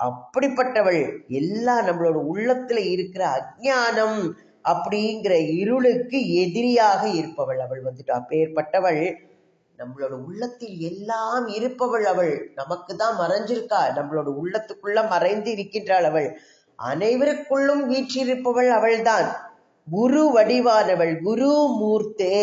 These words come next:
அப்படிங்கிறார். குரு வடிவானவளே, துவாம் நமாமி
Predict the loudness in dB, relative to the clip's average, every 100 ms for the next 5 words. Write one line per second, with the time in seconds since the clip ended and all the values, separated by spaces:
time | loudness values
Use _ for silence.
0 | 4 2 2 0 2 0 0 -2 0 2
1 | 2 4 4 4 2 -2 0 0 2 0
2 | -4 -14 _ _ _ -10 -2 0 2 4
3 | 2 2 -2 -2 0 0 0 0